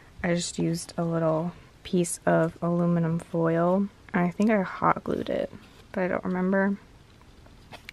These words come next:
on the back. So it helps it stand up just like that. Okay, so now that we did that, we're going to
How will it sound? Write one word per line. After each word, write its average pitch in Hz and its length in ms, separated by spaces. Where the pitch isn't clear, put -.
on 190 120
the 185 60
back. 190 420
So - 160
it 208 60
helps - 300
it - 160
stand 208 380
up - 260
just - 160
like 233 160
that. 214 200
Okay, 226 580
so 226 520
now 214 200
that 220 80
we 233 120
did 226 220
that, 196 500
we're 202 200
going 190 480
to 185 760